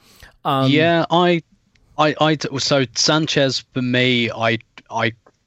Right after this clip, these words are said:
Speaker 2: considered in a few <laughs> other categories as well, but settled on this one. And, uh, the same I would say about Cesc Fabregas.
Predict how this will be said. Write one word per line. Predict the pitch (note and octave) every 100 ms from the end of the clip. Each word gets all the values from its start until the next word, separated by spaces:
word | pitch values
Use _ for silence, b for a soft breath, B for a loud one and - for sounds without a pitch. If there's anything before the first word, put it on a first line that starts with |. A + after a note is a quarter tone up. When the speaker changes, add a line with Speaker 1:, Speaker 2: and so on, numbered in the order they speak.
| _
Speaker 2:
considered | B2+ A2 C#3 B2+ B2
in | A2+
a |
few | - C#3+
<laughs> | C3+
other | D3+
categories | - D3 - D3+ E3+ C#3+
as | C3
well, | D3 D3+
but | C3 -
settled | C#3 B2 B2
on | B2
this | C3 -
one. | D3 C#3+ C#3
And, | A#2 A#2 A#2 A2+
uh, | A#2 A2+ A2
the | A2+
same | - A#2+ A#2 A#2
I |
would | A2+ A2+
say | B2 A#2
about | A#2
Cesc | - C3+ A2 -
Fabregas. | C#3+ D3+ D3+ F3+ - -